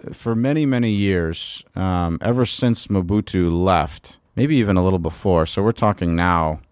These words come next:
twenty years, the United Nations has had a vast presence in the Congo. I mean, if it's, it's as if, it's, to think of the Congo as a nation state, like, like China or the United States or,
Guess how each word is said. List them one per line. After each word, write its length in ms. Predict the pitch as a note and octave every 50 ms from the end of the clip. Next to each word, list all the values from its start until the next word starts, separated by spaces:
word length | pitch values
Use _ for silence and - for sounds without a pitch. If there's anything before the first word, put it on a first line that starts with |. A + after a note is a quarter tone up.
| _ _ _ _ _ -
twenty 280 | - C#3+ A#2+ G2+ F#2
years, 480 | F2+ G#2 C3 A#2+ E2 C#2 - - - - -
the 60 | G2+
United 320 | G#2 A2 A#2+ B2 A#2+ G#2+
Nations 420 | G2+ G2+ G#2 G#2 - G2 F#2 E2 E2+
has 200 | F2+ F2+ D#2+ F2
had 200 | F#2 F#2 F2+ F2
a 100 | F2 E2+
vast 920 | D#2+ D#2+ D#2+ D#2 F#2 G2+ G2+ G2+ F#2+ F2 F2 F2 - - - - - - _ _ _ _
presence 560 | - - G#2 F#2+ E2 E2 D#2 C#2+ - - -
in 180 | - - F2+ F2
the 80 | E2 -
Congo. 580 | - - F2 E2+ D#2+ C2 B1+ G1+ G1+ - F#2 - _ _ _ -
I 60 | - G2
mean, 180 | G2 G2 F#2+
if 260 | G2 F#2+ - - - _ _ -
it's, 340 | G#2+ G#2 - - - - - _ _ _
it's 240 | - A2 G#2 - -
as 280 | A2+ G#2+ G2+ F#2 G2+ B2
if, 140 | C3 - - -
it's, 300 | F2 F#2 - - - - _ _ _ _ _ -
to 100 | C#3 B2+
think 280 | - - F3+ G3+ - F#3
of 120 | D#3 A#2+
the 120 | A#2+ A2
Congo 600 | - - - A#2+ A2+ A#2 A#2+ A#2+ A#2+ B2 B2 B2+ - -
as 280 | - F#2+ G2+ G2 F#2 G2
a 100 | E2+ E2
nation 600 | E2+ E2+ F2+ F#2+ G#2 A#2 - - - B2+ A#2 G#2+
state, 720 | - - - - - - G#2 G#2 A#2+ - - - - - _ _ _ -
like, 240 | G2+ G#2 G2+ - _ -
like 300 | F#2+ G2 F#2+ F#2 - -
China 560 | - - F2 F2+ F2+ F2+ F2+ F2+ F2+ F2+ F2+
or 40 | E2+
the 80 | E2+
United 320 | D#2+ D#2 E2 E2+ F2+ F2 E2
States 680 | - - - E2 D#2+ E2 F2 F2 F2 - - - -
or, 280 | D#2+ D#2 D2 D2+ E2